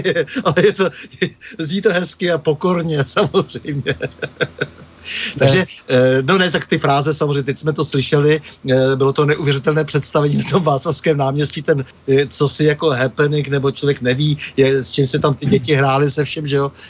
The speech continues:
Speaker 1: jo, a, a tak, a pak tam byli takový ti, eh, kteří mají, eh, jasno už jako asi čtyřicet, padesát, někteří sto let, já nevím, <laughs> jako,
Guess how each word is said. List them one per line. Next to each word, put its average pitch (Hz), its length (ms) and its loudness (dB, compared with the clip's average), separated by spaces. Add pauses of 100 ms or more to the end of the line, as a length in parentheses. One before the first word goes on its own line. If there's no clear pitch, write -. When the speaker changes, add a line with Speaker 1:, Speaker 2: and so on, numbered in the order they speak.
Speaker 1:
jo, 135 180 4
a, 135 260 0
a 131 100 -2
tak, 131 300 0
a 135 220 2
pak 120 160 -2
tam 139 140 2
byli 135 140 4
takový - 260 0
ti, 143 180 2 (260)
eh, 127 100 0
kteří 139 300 2
mají, 143 340 2 (360)
eh, 127 260 2
jasno 135 380 0
už 151 200 0
jako 147 200 0
asi 143 200 0
čtyřicet, 139 540 2
padesát, 143 560 0
někteří 139 380 -2
sto 139 220 0
let, 135 240 2
já 143 200 2
nevím, - 260 -2
<laughs> - 40 0
jako, 85 420 -6